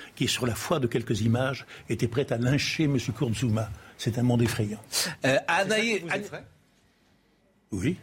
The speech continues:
Speaker 3: C'est ça qui... c'est-à-dire que le, le, le fait qu'une, une vidéo devienne virale et que les gens voient,
Speaker 1: Non,
Speaker 3: euh,
Speaker 1: je crois
Speaker 3: ce
Speaker 1: que vous
Speaker 3: qu'il a
Speaker 1: n'avez
Speaker 3: fait.
Speaker 1: pas co-, vous n'avez
Speaker 3: Non, que
Speaker 1: pas
Speaker 3: le, le, la vidéo devient virale.
Speaker 1: Oui.
Speaker 3: Les gens voient ce
Speaker 1: Oui.
Speaker 3: que le, ce que
Speaker 1: Oui.
Speaker 3: l'homme a fait.
Speaker 1: Oui.
Speaker 3: Il n'y a pas besoin de rester deux minutes dessus, si vous voulez. On voit ce qu'il a fait.
Speaker 1: Oui.
Speaker 3: Lui-même ne s'en défend pas.
Speaker 1: D'accord.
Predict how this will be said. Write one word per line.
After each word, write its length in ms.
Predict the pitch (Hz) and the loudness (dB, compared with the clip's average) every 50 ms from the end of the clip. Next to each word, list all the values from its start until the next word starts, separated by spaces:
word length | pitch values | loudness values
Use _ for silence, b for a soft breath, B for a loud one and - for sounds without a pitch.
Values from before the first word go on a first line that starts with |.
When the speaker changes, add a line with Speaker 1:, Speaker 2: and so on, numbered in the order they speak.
| - - - | -12 -8 -4
Speaker 3:
C'est 100 | - 131 | -4 -2
ça 120 | 135 185 | -2 -2
qui... 160 | 180 160 - | -2 -2 0
c'est-à-dire 200 | - 147 156 151 | 2 2 2 2
que 220 | 151 156 139 - - - | 2 2 2 0 0 -2
le, 160 | 101 127 127 - | -2 -2 0 2
le, 160 | 131 135 - | 0 0 0
le 140 | - 135 139 | 0 0 0
fait 160 | - - 190 | 0 0 -2
qu'une, 400 | 180 - 127 117 92 117 117 117 110 | 0 0 0 0 0 -2 -4 -4 -4
une 120 | 113 117 110 | -2 -2 -2
vidéo 320 | 107 117 110 113 113 127 | 0 2 4 4 4 4
devienne 320 | 113 104 98 98 104 104 104 | 2 0 0 0 0 0 0
virale 360 | 90 92 98 98 113 120 110 | 0 0 2 2 2 2 0
et 60 | 90 | -2
que 100 | - - | -6 -6
les 160 | 85 87 87 85 | -6 -6 -6 -4
gens 160 | 98 104 95 | -4 -4 -4
voient, 400 | - 85 98 110 101 76 - - - - - | -2 0 2 2 2 2 -2 -8 -12 -4 0
Speaker 1:
Non, 140 | 139 147 165 | 2 2 2
Speaker 3:
euh, 20 | |
Speaker 1:
je 100 | 135 - | 2 0
crois 140 | - - 143 | 0 -2 0
Speaker 3:
ce 40 | 113 | 0
Speaker 1:
que 40 | 131 | 2
vous 40 | 139 | 2
Speaker 3:
qu'il 40 | 139 | 2
a 20 | |
Speaker 1:
n'avez 60 | 139 135 | 2 2
Speaker 3:
fait. 140 | 135 131 | 2 0
Speaker 1:
pas 60 | 131 - | 0 -2
co-, 80 | 101 - | -6 -8
vous 80 | - 120 | -4 0
n'avez 60 | 135 131 | 0 2
Speaker 3:
Non, 60 | 123 | 2
que 60 | - 135 | 2 0
Speaker 1:
pas 140 | 123 87 131 | 0 0 0
Speaker 3:
le, 120 | 135 - | 0 0
le, 120 | - 127 - | 0 0 2
la 140 | 120 127 131 | 2 2 2
vidéo 260 | 127 156 147 151 147 | 2 2 2 2 2
devient 240 | 131 123 104 117 113 | 2 2 2 2 2
virale. 280 | 104 101 107 95 92 87 104 | 2 2 2 2 2 2 0
Speaker 1:
Oui. 120 | 139 - | 0 0
Speaker 3:
Les 60 | 107 110 | 2 2
gens 160 | 147 156 143 | 2 2 2
voient 360 | 101 104 120 131 131 107 - - | 2 2 2 2 2 0 -4 -6
ce 80 | 247 147 | -2 0
Speaker 1:
Oui. 100 | 117 107 | 2 2
Speaker 3:
que 40 | 98 | 4
le, 140 | 98 95 92 | 2 0 0
ce 80 | - - | 0 0
que 80 | 107 | 2
Speaker 1:
Oui. 60 | 104 | 2
Speaker 3:
l'homme 140 | 107 104 101 101 | 2 4 2 2
a 60 | 98 | 0
fait. 200 | - 190 202 202 B B - | 0 0 -2 -2 B B -6
Speaker 1:
Oui. 60 | 127 | -4
Speaker 3:
Il 20 | - | -2
n'y 60 | - | 0
a 40 | - | 0
pas 120 | 113 110 | 0 0
besoin 260 | 90 104 95 113 120 113 | 0 -2 -2 0 0 0
de 60 | 98 | 0
rester 260 | 98 95 - - 107 | -2 -2 0 -2 0
deux 140 | 90 117 107 | 2 2 4
minutes 320 | 113 117 117 117 110 98 | 4 4 4 4 4 2
dessus, 240 | 110 117 - 190 160 | 2 2 2 0 0
si 100 | - 110 | 0 0
vous 60 | 95 | 2
voulez. 120 | 104 98 B B B B - | 2 0 B B B B 0
On 100 | 110 107 | 0 2
voit 200 | 104 120 147 143 | 4 4 4 4
ce 60 | - | 2
qu'il 120 | - 131 123 | 0 0 0
a 60 | 123 | 2
fait. 140 | - 196 180 | 2 2 2
Speaker 1:
Oui. 60 | 151 | 2
Speaker 3:
Lui-même 280 | 170 180 202 208 190 | 2 2 2 2 2
ne 80 | 180 175 | 2 0
s'en 180 | 151 - 160 147 | 0 0 0 0
défend 300 | 139 143 - 135 127 113 | 0 0 0 0 -2 0
pas. 260 | - 160 202 - 175 | 0 0 0 0 -2
Speaker 1:
D'accord. 440 | 127 107 - 139 147 190 294 320 | -4 -4 -2 0 0 0 0 -2